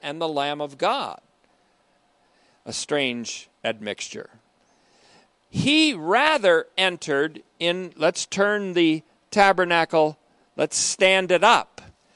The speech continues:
and make it a heavenly tabernacle. Jesus passed through the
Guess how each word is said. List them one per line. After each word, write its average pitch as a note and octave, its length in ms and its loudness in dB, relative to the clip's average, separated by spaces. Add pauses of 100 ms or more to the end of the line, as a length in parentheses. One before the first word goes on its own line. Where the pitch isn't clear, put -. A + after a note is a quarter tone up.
(220)
and D3 140 0
make E3+ 220 2
it D#3+ 80 4
a C#3+ 80 4
heavenly F3 500 4
tabernacle. A#2+ 840 0 (320)
Jesus B3 540 2
passed F3 500 2
through E3 460 2 (580)
the E3 360 6